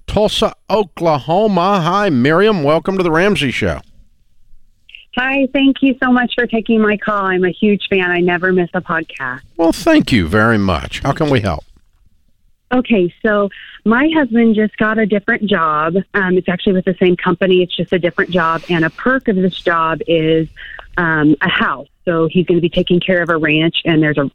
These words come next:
Speaker 2: house on the ranch that we're gonna be moving into. My question is, um, when it comes to, of course, we'll be able to live there until retirement time, but we'll never own this house.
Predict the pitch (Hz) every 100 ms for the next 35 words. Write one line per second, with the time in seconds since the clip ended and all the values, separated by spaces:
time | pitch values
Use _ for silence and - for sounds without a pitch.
0 | - - 196 165 170 156 151 214 190 165
1 | - 160 165 160 156 151 170 160 151 175
2 | 208 180 139 85 - - - - - -
3 | - - 220 254 285 269 233 - 233 196
4 | 180 180 165 190 170 165 - _ 180 180
5 | - _ - - 214 202 175 220 226 -
6 | 226 202 190 185 - - 190 220 202 196
7 | 190 180 170 175 175 170 165 - 170 160
8 | - 175 170 165 - 165 156 180 208 214
9 | 202 190 170 165 160 147 - 151 131